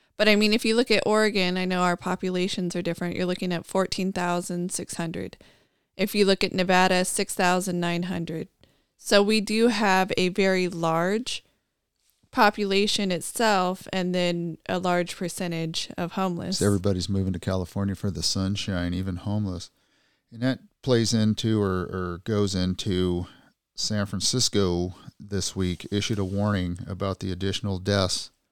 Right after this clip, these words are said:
Speaker 2: from fentanyl in the homeless. So the numbers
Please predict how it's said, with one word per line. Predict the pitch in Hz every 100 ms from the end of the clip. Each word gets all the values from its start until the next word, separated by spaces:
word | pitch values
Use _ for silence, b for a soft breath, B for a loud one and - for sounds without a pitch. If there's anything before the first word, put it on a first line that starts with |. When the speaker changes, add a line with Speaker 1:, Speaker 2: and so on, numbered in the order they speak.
| _ -
Speaker 2:
from | 98
fentanyl | - 175 113 101 76 - _ _ _ _ _ _ _
in | 107
the | 98
homeless. | 98 95 - - - - _ _ _ _ _ _ _ _ _ _ _ _ _ _
So | 120
the | 107
numbers | 107 123 147 120 110 110 107